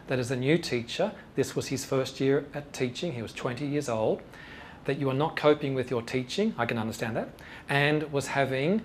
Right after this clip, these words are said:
alcohol on your, on his Wheaties in the morning." And so they threatened his livelihood, they threatened his professional career. And he said to them, he said to me, I remember saying to them,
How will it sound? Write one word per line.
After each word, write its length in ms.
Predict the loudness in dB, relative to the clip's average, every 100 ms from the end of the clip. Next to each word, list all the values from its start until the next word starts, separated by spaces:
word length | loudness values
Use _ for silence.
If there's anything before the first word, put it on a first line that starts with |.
| -6 -4 2
alcohol 720 | 4 4 6 10 10 10 4
on 200 | 2 4
your, 260 | 4 4 2 2
on 180 | 0
his 140 | 2 8
Wheaties 420 | 8 8 4 -2
in 100 | 0
the 80 | 4
morning." 380 | 4 4 0 -4 -14 -16 -16 -18 -18 -18 -18 -4
And 140 | -2
so 120 | 4 6
they 160 | 8
threatened 440 | 8 8 8 4 2
his 260 | 2 2
livelihood, 1000 | 2 4 6 6 4 4 2 4 4 4 0 -16 -2
they 120 | 0 4
threatened 420 | 8 8 6 0
his 180 | -2 0
professional 640 | -2 0 0 0 -2 -2
career. 640 | -2 -2 0 2 2 0 -6 -14 -20 -18 -16 -6
And 120 | -2
he 200 | 2 4 4
said 340 | 6 6 6
to 320 | 4 2 2 0
them, 440 | 2 4 4 2 -4
he 60 |
said 240 | 2 2 2
to 60 |
me, 220 | 2 2 2
I 100 | 2
remember 300 | 4 4 4
saying 300 | 2 2 -2
to 100 | -2
them, 300 | 0 0